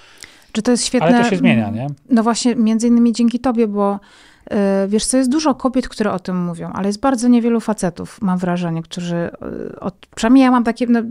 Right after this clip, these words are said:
Speaker 2: No
Speaker 1: wiem,
Speaker 2: tak
Speaker 1: no, nie żyję w
Speaker 2: jest,
Speaker 1: bańce,
Speaker 2: no.
Speaker 1: no,
Speaker 2: No
Speaker 1: ale
Speaker 2: jest, jest tak.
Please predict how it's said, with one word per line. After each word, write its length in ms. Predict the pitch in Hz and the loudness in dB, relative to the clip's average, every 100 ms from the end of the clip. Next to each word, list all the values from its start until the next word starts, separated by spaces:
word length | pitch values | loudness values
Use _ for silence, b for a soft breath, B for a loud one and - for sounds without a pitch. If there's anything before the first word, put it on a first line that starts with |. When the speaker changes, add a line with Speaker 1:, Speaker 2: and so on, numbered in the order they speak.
| 226 233 226 | -2 0 2
Speaker 2:
No 80 | |
Speaker 1:
wiem, 100 | 240 | 2
Speaker 2:
tak 120 | 214 220 | 4 6
Speaker 1:
no, 60 | |
nie 140 | 247 269 | 8 8
żyję 200 | 285 226 | 6 6
w 20 | |
Speaker 2:
jest, 120 | 190 | 4
Speaker 1:
bańce, 300 | 190 170 - | 2 2 -2
Speaker 2:
no. 60 | 175 | 0
Speaker 1:
no, 100 | 180 | 0
Speaker 2:
No 60 | 190 | 2
Speaker 1:
ale 300 | 208 226 120 | 2 2 0
Speaker 2:
jest, 280 | 101 - | -4 -8
jest 240 | 214 202 | -8 -8
tak. 100 | - | -12